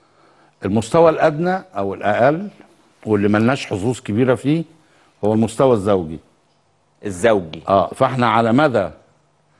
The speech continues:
Speaker 1: أربعين سنة فاتت لم نتأهل لبطولة أفريقيا
Speaker 2: مم.
Speaker 1: غير مرتين.
Speaker 2: مم.
Speaker 1: في كل هذه المراحل الزوجية.
Speaker 2: تمام.
Speaker 1: طيب.
Speaker 2: يعني إيه زوجي ويعني إيه فردي؟
Speaker 1: ماشي.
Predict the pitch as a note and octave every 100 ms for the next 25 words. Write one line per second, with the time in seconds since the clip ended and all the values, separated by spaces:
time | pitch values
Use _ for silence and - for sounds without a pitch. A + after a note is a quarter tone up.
0 | _ _ A#2 A2+ G2 A#2 D3 D3+ D#3+ D#3
1 | D3+ E3+ F3+ F3 - _ _ _ _ _
2 | _ - _ F#2+ A2+ D#3+ D3+ A#2+ G#2+ A2+
3 | B2 D3 - F#2+ D#2 D2+ _ _ _ _
4 | - F#2 G2 - D3 D3 A2 - G#2+ -
5 | B2+ D3 E3 F3 F#3+ - A2+ G2+ G#2+ C#3
6 | C3+ G2+ F2+ - D2+ - _ _ - A2
7 | F#2+ - _ _ _ _ _ _ _ _
8 | _ _ _ _ _ _ _ _ _ _
9 | _ _ - F#2+ - E3+ E3+ D3+ A#2+ G#2+
10 | D3+ C3 B2+ C#3 A#2 F#2+ F#2 F#2 E2+ D2+
11 | C#2+ G#2 F#2+ G2+ A2 - - A2+ G2 F2
12 | - C3+ C#3 F#3 F3+ F#3 F3 D#3+ C#3 G#2+
13 | A2 - G#2+ E2 F#2+ G2+ E2+ -